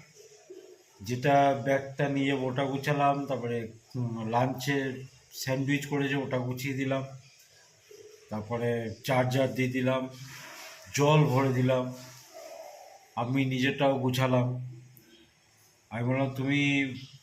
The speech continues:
তোমার যা কাজ আছে সারো, স্নান করা, পুজো করা যা আছে সারো, আমি এদিকে করে দিচ্ছি।"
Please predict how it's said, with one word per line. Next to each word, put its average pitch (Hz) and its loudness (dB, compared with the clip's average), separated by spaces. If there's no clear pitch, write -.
তোমার 131 0
যা 135 4
কাজ 131 2
আছে 131 -4
সারো, 127 -2
স্নান 131 0
করা, 123 4
পুজো 127 0
করা 120 0
যা 117 -2
আছে 120 -6
সারো, 131 0
আমি 127 2
এদিকে 117 -4
করে 101 -8
দিচ্ছি।" 95 -12